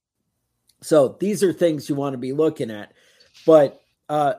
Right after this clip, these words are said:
there's some other things that are outside the basic food preps, right? So we have, we have rice, we have pancake mix. I buy syrup. Syrup does not last. It, it lasts, like,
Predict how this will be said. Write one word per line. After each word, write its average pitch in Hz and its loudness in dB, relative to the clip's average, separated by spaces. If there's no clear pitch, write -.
there's 180 -4
some 226 -2
other 269 -2
things 202 -8
that 170 -2
are 147 -6
outside 147 -10
the 127 -12
basic 127 -10
food 127 -12
preps, - -20
right? 131 -8
So - -4
we 214 -4
have, 160 -2
we 156 -6
have 117 -6
rice, 127 -6
we 151 -12
have 147 -14
pancake 135 -10
mix. 123 -12
I 156 -4
buy 226 -4
syrup. 185 -2
Syrup 220 -6
does 131 -12
not 135 -14
last. 113 -16
It, 143 -14
it 147 -14
lasts, 151 -8
like, 127 -10